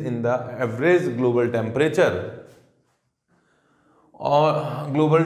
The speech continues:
temperature of the atmosphere near earth surface due to the presence of greenhouse gases। ठीक है,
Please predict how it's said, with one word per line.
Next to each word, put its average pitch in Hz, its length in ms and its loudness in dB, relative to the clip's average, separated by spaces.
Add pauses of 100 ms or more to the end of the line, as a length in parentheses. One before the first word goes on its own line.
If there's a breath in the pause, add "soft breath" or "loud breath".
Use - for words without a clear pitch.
temperature 156 1000 2 (200)
of 135 200 0
the 139 200 0
atmosphere 151 840 2 (120)
near 131 200 0 (120)
earth 147 320 2
surface 135 460 0
due 120 180 -2
to 131 100 -2
the 117 140 -2
presence 139 600 -2 (100)
of 123 420 2
greenhouse 117 600 0
gases। 95 380 -2 (440)
ठीक 165 160 2
है, - 300 -2